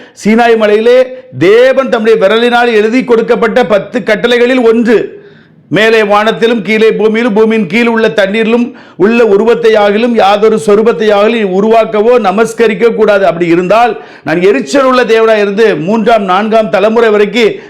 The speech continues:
நான் விசாரிப்பேன் என்று சொல்லியிருக்கிறார். கட்டளை ஒரு எரிச்சல் உள்ள தேவன். அது விபச்சார பாவத்துக்கு கூட ஆண்டவர் வந்து, அஹ், இனி பாவம் செய்யாதுன்னு மன்னித்து விடுகிறார். ஆனால் கொலையை மன்னித்து விடுகிறார். ஒரு கொலைகாரன்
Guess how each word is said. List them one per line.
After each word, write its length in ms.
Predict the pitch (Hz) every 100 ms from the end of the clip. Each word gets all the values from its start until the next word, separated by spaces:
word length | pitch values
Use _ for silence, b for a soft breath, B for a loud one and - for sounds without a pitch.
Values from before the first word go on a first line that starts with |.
| -
நான் 180 | 165
விசாரிப்பேன் 540 | 175 - 277 269 202 240
என்று 320 | 226 208 175
சொல்லியிருக்கிறார். 400 | 175 151 123 -
கட்டளை 800 | 180 233 - 294 262 - - -
ஒரு 340 | 156 165 139 B B
எரிச்சல் 460 | - 175 302 294 285
உள்ள 160 | 262 226
தேவன். 220 | 196 165
அது 120 | 202
விபச்சார 560 | 175 226 233 247 240 233
பாவத்துக்கு 400 | 208 208 208 196
கூட 180 | 208
ஆண்டவர் 320 | 220 180 196 185
வந்து, 420 | 185 220 175 - B B
அஹ், 340 | 175 180 175
இனி 180 | 196 254
பாவம் 380 | 190 208 214 208 165
செய்யாதுன்னு 240 | 190 220
மன்னித்து 400 | 214 202 196 226
விடுகிறார். 520 | 180 170 156 123 - _ b b b
ஆனால் 600 | 151 165 160 233 233 -
கொலையை 420 | - 214 254 277
மன்னித்து 360 | 254 226 208 220
விடுகிறார். 320 | 202 185 147
ஒரு 160 | 165 170
கொலைகாரன் 600 | 196 220 220 208 226